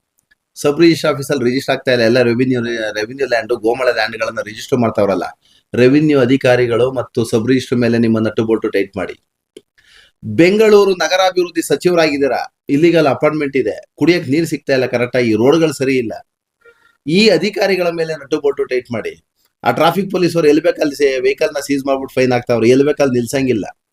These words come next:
ಅಂತ ಭ್ರಷ್ಟ ಅಧಿಕಾರಿಗಳ ಮೇಲೆ ನಿಮ್ಮ ನಟ್ಟು ಬೋಲ್ಟನ್ನ ಟೈಟ್ ಮಾಡಿ. ಸಮಾಜದ ವರ್ಗಕ್ಕೆ, ಸಮಾಜದ ಸಾರ್ವಜನಿಕರಿಗೆ ಒಳ್ಳೇದಾಗುವಂತ ಕೆಲ್ಸಗಳಿದೆಯಲ್ಲ, ಅದನ್ನ ಮಾಡ್ತಾ ಇಲ್ವಲ್ಲ, ಅಂತ ಅಧಿಕಾರಿಗಳ ಮೇಲೆ ನಿಮ್ಮ ನಟ್ಟು ಬೋಲ್ಟನ್ನ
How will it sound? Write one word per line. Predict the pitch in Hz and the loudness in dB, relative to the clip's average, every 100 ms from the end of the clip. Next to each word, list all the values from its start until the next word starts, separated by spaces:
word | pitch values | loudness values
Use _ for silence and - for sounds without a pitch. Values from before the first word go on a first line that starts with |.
| _ _ _ | _ _ _
ಅಂತ | 135 139 | -2 2
ಭ್ರಷ್ಟ | 151 - 214 - | 2 2 -2 0
ಅಧಿಕಾರಿಗಳ | 175 139 165 160 160 147 143 | 2 2 2 0 0 0 -2
ಮೇಲೆ | 139 135 | -4 -4
ನಿಮ್ಮ | 131 123 | -6 -6
ನಟ್ಟು | 120 113 127 | -8 -6 -4
ಬೋಲ್ಟನ್ನ | 123 120 110 | -4 -4 -8
ಟೈಟ್ | 107 101 - | -8 -10 -8
ಮಾಡಿ. | 90 80 - _ _ _ _ _ _ _ | -10 -10 -18 _ _ _ _ _ _ _
ಸಮಾಜದ | - 160 180 208 208 196 165 | -2 0 2 0 0 -2 -2
ವರ್ಗಕ್ಕೆ, | 151 165 196 170 147 | -2 -2 -2 -2 -4
ಸಮಾಜದ | 139 180 185 180 170 143 | -2 -2 0 0 0 0
ಸಾರ್ವಜನಿಕರಿಗೆ | 127 - 139 208 226 208 202 185 170 | -4 -2 0 0 0 0 -2 -6 -8
ಒಳ್ಳೇದಾಗುವಂತ | 151 139 196 233 214 196 190 175 | -4 -4 0 0 -2 -4 -10 -10
ಕೆಲ್ಸಗಳಿದೆಯಲ್ಲ, | 156 165 170 185 165 147 131 107 | -6 -4 -2 -4 -4 -4 -2 -2
ಅದನ್ನ | 120 143 | -4 -4
ಮಾಡ್ತಾ | 135 151 - 233 | 0 0 0 -2
ಇಲ್ವಲ್ಲ, | 196 151 104 - _ _ _ _ - | -2 -6 -8 -16 _ _ _ _ -4
ಅಂತ | 156 175 | -2 2
ಅಧಿಕಾರಿಗಳ | 180 160 170 214 220 214 196 | 2 2 0 0 0 2 0
ಮೇಲೆ | 190 185 170 | -2 -2 -4
ನಿಮ್ಮ | 170 160 | -6 -8
ನಟ್ಟು | 147 139 160 | -8 -6 -4
ಬೋಲ್ಟನ್ನ | 143 139 135 | -2 -4 -6